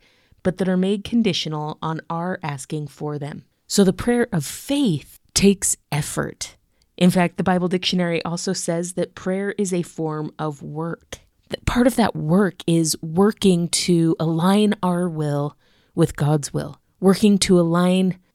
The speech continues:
our faith in him to his will. And as we're willing to not just give rote prayers, but to wrestle with God in prayer, then it's not about trying to overcome God's will with our will.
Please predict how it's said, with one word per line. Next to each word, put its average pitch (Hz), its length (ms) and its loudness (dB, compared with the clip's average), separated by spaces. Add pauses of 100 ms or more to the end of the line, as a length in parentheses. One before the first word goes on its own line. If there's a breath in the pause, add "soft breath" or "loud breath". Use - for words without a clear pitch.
(140)
our 160 120 4
faith 185 460 4
in 156 160 2
him 139 280 -2
to 143 120 -2
his 135 320 0
will. 139 300 -6 (180)
And 175 140 6
as 175 160 6
we're 175 140 6
willing 214 400 6
to 180 340 4 (260 loud breath)
not 220 180 4
just - 260 2
give 160 320 0
rote 175 300 0
prayers, 175 440 -2
but - 260 -2
to 160 300 2 (280 loud breath)
wrestle 180 540 4
with 139 220 -2
God 135 260 -2
in 135 140 -2
prayer, 135 440 -8 (300)
then 185 140 6
it's 185 200 4
not 185 220 4
about 165 400 2
trying 165 280 -2
to - 120 -6
overcome 160 460 2
God's 151 340 -2
will 147 180 -2
with 139 180 -4
our 170 180 2
will. 139 340 -2